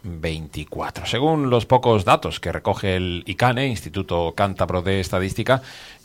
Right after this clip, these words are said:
solo podemos establecer comparación con un par de años del entorno cronológico. En mil novecientos veinte fueron tres coma cuatro millones de kilos que aportaron dos coma tres millones de pesetas, una cifra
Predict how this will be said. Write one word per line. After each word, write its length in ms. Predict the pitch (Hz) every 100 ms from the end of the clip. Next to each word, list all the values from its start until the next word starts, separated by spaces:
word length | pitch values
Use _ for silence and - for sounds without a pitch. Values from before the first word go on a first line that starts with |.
| -
solo 240 | - 107
podemos 300 | 104 98 101
establecer 480 | 98 101 95 104 101
comparación 560 | 107 101 90 104 110
con 180 | 107 92
un 140 | 98 98
par 240 | 98 95
de 120 | 90
años 300 | 92 98 104
del 140 | 95 85
entorno 560 | 80 98 95 92 85
cronológico. 880 | - 82 80 87 117 147 - - - - - - - - -
En 160 | - 117
mil 100 | 151
novecientos 800 | 170 151 139 - 123 113 110 117 107
veinte 800 | 98 170 190 - 196 165 117 98
fueron 400 | - 135 156 135
tres 240 | 135 139
coma 280 | - 131 120
cuatro 280 | 131 147 139
millones 460 | 113 117 135 104 95
de 220 | 92 85
kilos 360 | 185 143 85
que 100 | -
aportaron 680 | 87 92 87 - 117 131 117
dos 240 | 117 135 -
coma 300 | 123 113 -
tres 180 | 123
millones 520 | 104 85 98 113 104 -
de 320 | 101 95 87
pesetas, 400 | 82 95 - 80
una 160 | 80 76
cifra 260 | 82 90